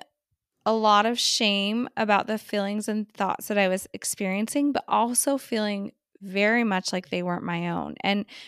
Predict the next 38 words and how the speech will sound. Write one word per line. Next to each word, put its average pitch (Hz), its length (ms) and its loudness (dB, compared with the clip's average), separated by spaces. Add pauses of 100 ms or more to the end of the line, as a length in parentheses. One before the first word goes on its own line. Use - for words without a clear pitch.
(160)
very 220 280 6
much 240 260 2
like 214 140 2
I 190 100 4
didn't 180 260 -2
have 180 380 -4
any 175 180 0
control. - 800 -4 (400)
Like, 202 140 2
it 196 160 -2
got 214 300 4
to 240 100 -4
the 214 120 -2
point 180 480 -4
that 190 140 0
it 180 120 -2
was 196 160 -4
so 190 380 0
consuming 208 720 -2
for 196 200 -6
me 185 240 -4
and 190 160 -4
overtaking 185 1000 -4 (520)
for 190 200 -2
me 180 420 -2 (600)
that 190 420 6 (100)
I 202 140 4
would 202 120 2
have 202 180 0
all 220 200 6
these 302 180 0
thoughts - 360 2
that - 140 -6
didn't 240 300 0
feel 208 200 0
like 180 260 0
me, 175 440 -4 (460)
um, 185 580 0